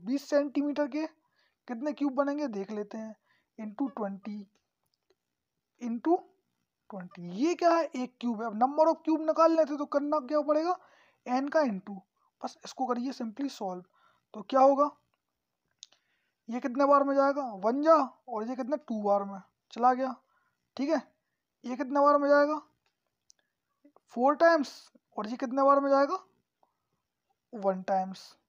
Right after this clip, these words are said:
ठीक है। अब देख लीजिए, ये वन टाइम्स और ये कितने बार में?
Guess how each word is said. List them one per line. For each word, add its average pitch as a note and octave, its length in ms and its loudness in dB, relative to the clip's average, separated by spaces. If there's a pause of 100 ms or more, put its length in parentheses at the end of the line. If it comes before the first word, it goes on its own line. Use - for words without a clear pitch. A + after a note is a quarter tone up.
(300)
ठीक C4 140 -6
है। E4+ 80 2 (840)
अब G#3 140 -10
देख C4 180 -2
लीजिए, B3+ 340 -2 (400)
ये D4+ 300 0 (460)
वन A3+ 300 0
टाइम्स D#4+ 400 2 (880)
और G#3+ 140 -6
ये A#3 160 -6
कितने C4+ 240 -2
बार C4+ 180 4
में? E4 120 -2